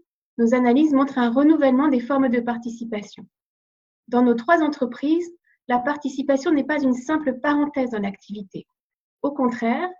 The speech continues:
elle est un mode de fonctionnement qui s'impose à tous, à tous les niveaux de l'organisation.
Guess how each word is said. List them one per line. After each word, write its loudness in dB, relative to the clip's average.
elle -2
est -6
un -2
mode 0
de -2
fonctionnement 0
qui -6
s'impose -2
à -4
tous, -10
à -8
tous -4
les 2
niveaux 0
de 0
l'organisation. -6